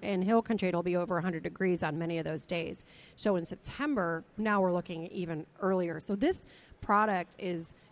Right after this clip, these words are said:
a labor of love. It's complicated. It's not that easy to make 'cause you're constantly looking at the weather against what the barrels are doing, and then you have to vat it for consistency. So, you know, some barrels are gonna be too porty and some are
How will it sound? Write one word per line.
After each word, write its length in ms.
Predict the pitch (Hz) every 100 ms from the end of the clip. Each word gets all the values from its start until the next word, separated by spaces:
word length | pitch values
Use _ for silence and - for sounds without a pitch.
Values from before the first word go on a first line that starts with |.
| - _ _
a 80 | 190
labor 320 | 190 208 202
of 120 | 190 160
love. 380 | 175 180 196
It's 160 | 185 -
complicated. 720 | - 214 208 202 208 190 185
It's 200 | 175 -
not 180 | 190 208
that 160 | 220 196
easy 240 | 190 185
to 60 | 175
make 240 | 180 170
'cause 120 | 175
you're 120 | 165 156
constantly 500 | - 226 - 214 208
looking 300 | 190 190 175
at 100 | 175
the 60 |
weather 400 | 170 208 220 196
against 420 | 185 185 170 156
what 200 | 185 190
the 60 | -
barrels 380 | 170 214 214 196
are 120 | 175
doing, 400 | 165 180 175 165 -
and 160 | 190
then 180 | 185 233
you 80 | 233
have 120 | 208 -
to 80 |
vat 340 | 170 185 202 196
it 140 | -
for 100 | -
consistency. 800 | 165 165 202 180 165 - - - - - - -
So, 580 | - - 202 175 170 180
you 120 | - 196
know, 140 | 165
some 380 | 165 220 208 196 - - -
barrels 360 | 196 190 180 175
are 220 | 165 165 - -
gonna 140 | 196
be 120 | 180
too 220 | 160 - 240
porty 500 | - 180 180 170 -
and 160 | 165
some 200 | 180 208 190
are 180 | 175